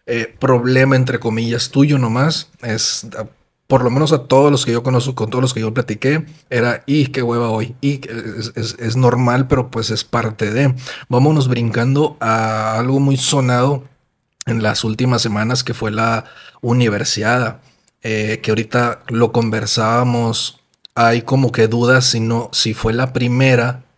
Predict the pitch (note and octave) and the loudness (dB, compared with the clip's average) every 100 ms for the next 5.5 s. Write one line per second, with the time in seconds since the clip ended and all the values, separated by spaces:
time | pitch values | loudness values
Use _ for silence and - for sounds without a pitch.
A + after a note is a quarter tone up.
0 | _ - A2+ A#2+ C3 A2+ A2+ G#2 G#2 G#2 | _ -6 -4 -2 -4 -6 -6 -4 -4 -4
1 | G#2+ - G#2+ A#2+ - A2 A2 B2+ B2 A#2+ | -2 -2 0 -2 -2 -4 -4 -4 -2 -2
2 | A2 A#2+ C3+ C3 G#2+ G#2+ G2+ G#2 G#2+ G#2+ | -2 -2 -4 -2 -4 -4 -4 -4 -6 -6
3 | G#2 G#2+ G#2+ - - - - - C3 C#3 | -8 -8 -10 -12 -18 -20 -12 0 2 4
4 | C3+ A2 - B2 A2+ B2+ C3 B2+ A2 A2 | 2 2 0 -2 0 2 0 0 0 2
5 | A2+ A#2 B2 B2 B2 | 0 2 2 2 -2